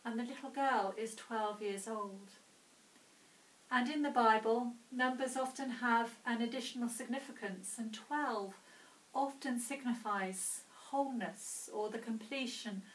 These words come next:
of God's purpose. So immediately we might be alerted here to things being renewed, superseded or completed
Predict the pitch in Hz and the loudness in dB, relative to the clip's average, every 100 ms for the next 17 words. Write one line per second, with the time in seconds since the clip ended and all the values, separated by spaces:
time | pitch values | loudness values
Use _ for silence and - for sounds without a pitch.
0 | - - 208 202 233 220 - - - 226 | -20 -16 -12 -6 -2 -2 -4 -8 -4 -4
1 | 220 - 185 185 - - - - - - | -4 -8 -14 -12 -12 -12 -12 -16 -20 -20
2 | - - - - - - - - - - | -20 -20 -20 -20 -20 -20 -20 -20 -20 -10
3 | - 254 254 294 302 240 226 214 226 247 | 2 4 4 2 0 -2 -2 0 2 4
4 | 254 247 240 254 254 247 233 - 208 196 | 2 4 4 6 4 2 -4 -4 -2 -2
5 | - 240 226 220 - 311 302 285 - 262 | -4 -2 -2 -4 -8 -4 0 -2 -2 -2
6 | 240 247 240 233 254 233 196 180 - - | 0 2 4 2 2 0 -2 -6 -10 -20
7 | - - - - - - 302 294 277 - | -20 -20 -20 -16 -6 -2 2 2 0 -2
8 | 262 254 233 220 196 190 196 190 - 240 | -2 0 2 2 0 -4 -6 -8 -2 -2
9 | - - 170 - | -2 -4 -6 -8